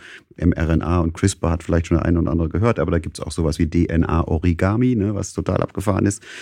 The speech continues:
Bitte mal in die Suchmaschine reintippen oder auf sprint punkt org gehen, da, da berichten wir über diese Projekte. Der zweite Bereich ist so grob überschrieben Maschinenbau, da gehört auch Weltraumfahrt zu, CubeSats, die, wo wir durchaus führende Forschung haben.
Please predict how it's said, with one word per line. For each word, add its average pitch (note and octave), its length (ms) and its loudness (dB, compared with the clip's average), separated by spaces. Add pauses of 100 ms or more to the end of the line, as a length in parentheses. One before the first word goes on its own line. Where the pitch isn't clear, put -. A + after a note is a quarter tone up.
(160)
Bitte D#2 160 -2
mal E2 120 2
in E2+ 80 2
die E2 40 2
Suchmaschine F#2+ 500 0
reintippen F2+ 420 -2
oder D#2+ 180 0
auf - 80 -6
sprint G2+ 340 -2
punkt F#2+ 260 0
org G2 360 -4
gehen, F#2+ 220 2
da, F2+ 80 -4 (320)
da D#2 100 0
berichten E2+ 420 0
wir E2+ 80 2
über E2 100 2
diese E2+ 200 0
Projekte. E2 440 0 (440)
Der G2+ 100 4
zweite A2 320 0
Bereich G#2 720 0
ist - 260 2
so G#2 400 0
grob C3+ 400 0
überschrieben G#2 560 0
Maschinenbau, A2 480 0
da G2 80 0
gehört G2 240 0
auch F#2 160 -4
Weltraumfahrt A2 760 0
zu, A2+ 140 0
CubeSats, - 760 -2 (420)
die, G2+ 320 2
wo G#2 340 -2
wir G#2+ 100 4
durchaus G2 500 0
führende G2+ 480 -2
Forschung F#2 480 0
haben. A2 320 -4